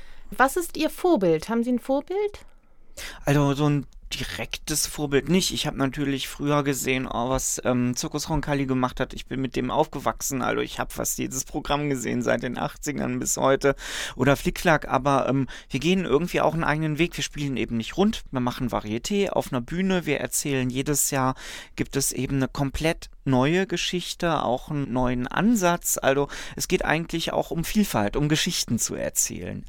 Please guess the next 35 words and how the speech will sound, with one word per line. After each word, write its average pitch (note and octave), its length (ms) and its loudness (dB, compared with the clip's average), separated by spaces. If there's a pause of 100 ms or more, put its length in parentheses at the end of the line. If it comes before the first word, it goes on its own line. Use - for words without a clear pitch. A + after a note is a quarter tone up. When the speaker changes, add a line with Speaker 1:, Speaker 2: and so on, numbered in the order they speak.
Speaker 2:
Aber C#3+ 320 2 (240)
mit D3 140 2
den D3+ 120 2
Mitteln D3+ 300 2
des C#3+ 220 0
Varietés C#3+ 760 0
eben. - 300 -14 (460)
Speaker 1:
Sie C4 420 4
überlegen D4 360 4
immer C4 220 4
sich B3+ 160 -2
selbst F#3+ 340 4
die F#3+ 60 -4
Geschichten. D#3+ 640 -6 (180)
Also G3+ 220 2
Sie B3 220 0
sind C4 200 4
der A3+ 200 4
Kopf - 540 -4 (640)
des C#3 100 -2
Speaker 2:
Ja, B2 240 6
Speaker 1:
Ganzen? B2+ 160 0
Speaker 2:
also C#3 220 4
ich - 200 -4
geb G3 160 -2
immer F#3 280 2
ein D3+ 140 -4
Thema C3+ 340 4
vor C#3 500 4
und D3 200 -2
dazu D3 500 0
sammel C#3 400 4
ich - 200 -2
dann D3 200 0
eben C#3 500 2